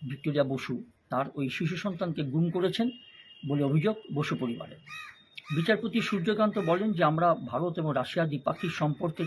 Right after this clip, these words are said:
কথা মাথায় রেখে এখনই বড় কোনো রায় দিচ্ছি না।" ভারত এবং রাশিয়ার সঙ্গে যথেষ্ট ভালো সম্পর্ক, এটা আমরা সকলেই জানি, এবং, আহ, অপরিশোধিত তেল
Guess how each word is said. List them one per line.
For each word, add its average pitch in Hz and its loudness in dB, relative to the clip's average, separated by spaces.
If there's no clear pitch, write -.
কথা 156 -2
মাথায় 139 2
রেখে 135 -4
এখনই 151 2
বড় 180 4
কোনো 190 0
রায় 143 4
দিচ্ছি 143 0
না।" - -10
ভারত 190 2
এবং 190 -2
রাশিয়ার 170 0
সঙ্গে 170 -2
যথেষ্ট 156 -4
ভালো 135 0
সম্পর্ক, - -4
এটা 156 -2
আমরা 151 2
সকলেই 151 0
জানি, 131 2
এবং, 151 0
আহ, 110 -4
অপরিশোধিত 185 4
তেল 170 6